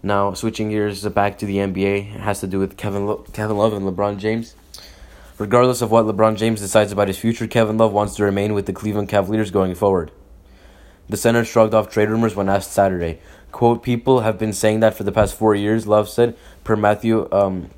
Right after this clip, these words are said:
Florjancic of W K Y C. "I knew that question would come, but I like to be here. I've always said that, always wanted to win here." He also noted that, um, he also noted the best case scenario would be to remain alongside James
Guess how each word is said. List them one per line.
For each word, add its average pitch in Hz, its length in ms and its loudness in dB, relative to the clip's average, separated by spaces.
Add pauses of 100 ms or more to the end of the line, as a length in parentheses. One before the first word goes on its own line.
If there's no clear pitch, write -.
(180)
Florjancic 104 680 -2
of 95 240 -4
W 101 280 0
K 101 200 0
Y 95 180 2
C. 113 340 -2 (240)
"I 104 120 0
knew 110 140 0
that 117 180 2
question 110 320 2
would 95 120 -4
come, 113 220 0
but 98 120 0
I 95 60 4
like 98 220 0
to 95 80 -6
be 95 160 -2
here. 113 180 2
I've 95 120 2
always 98 240 0
said 104 200 0
that, 113 180 -2 (240)
always 101 240 2
wanted 101 240 0
to 98 80 -4
win 95 200 0
here." 87 220 -4 (380)
He 113 120 2
also 113 220 2
noted 113 220 2
that, 101 340 -4
um, 92 300 -2
he 107 100 -2
also 107 200 -2
noted 107 240 0
the 98 60 -4
best 104 220 0
case 107 240 -2
scenario 101 400 0
would 98 160 0
be 95 100 -4
to 98 120 -2
remain 95 240 0
alongside 95 420 -2
James 107 320 -2